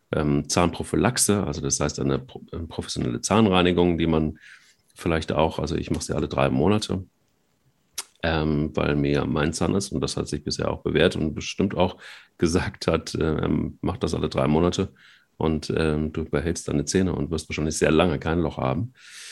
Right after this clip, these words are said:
äh, im Zahn.“ Und ich mach das jetzt, ich hab noch überhaupt gar kein Loch, noch nie gehabt, aber, ähm,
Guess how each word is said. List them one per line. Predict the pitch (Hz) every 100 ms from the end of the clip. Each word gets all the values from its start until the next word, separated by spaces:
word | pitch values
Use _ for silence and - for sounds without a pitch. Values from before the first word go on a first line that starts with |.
| - -
äh, | 82 73
im | 80 80
Zahn.“ | - 73 95
Und | - 73 73 -
ich | 73 -
mach | 85 82 -
das | 80 73 -
jetzt, | - 73 - -
ich | 64 78 110
hab | -
noch | 92 - - _
überhaupt | 110 85 78
gar | 95
kein | 92 92
Loch, | 95 - -
noch | 76 71 78
nie | 76
gehabt, | 80 110 -
aber, | 78 78 78 - - - _ _
ähm, | - 82 82 78 82 78 73